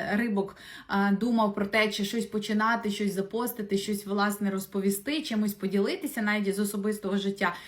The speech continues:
це буде мати дуже вдалий, е, приріст, обсяг переглядів і реакції будуть максимально позитивними.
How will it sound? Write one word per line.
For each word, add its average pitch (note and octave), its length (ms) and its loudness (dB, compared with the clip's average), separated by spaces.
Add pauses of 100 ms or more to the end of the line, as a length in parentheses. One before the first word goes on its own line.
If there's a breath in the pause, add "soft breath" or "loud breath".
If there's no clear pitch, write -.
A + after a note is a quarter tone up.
(140 loud breath)
це A#3 120 -2
буде B3 220 0
мати C4 300 4
дуже G#3+ 480 0
вдалий, F#3+ 640 2 (300 loud breath)
е, E3+ 160 0 (140)
приріст, A#3 960 2 (100)
обсяг A3+ 640 2
переглядів A#3 920 0
і A#3+ 80 4
реакції G#3+ 640 4
будуть G#3 280 0
максимально G#3 480 0
позитивними. G3 680 -2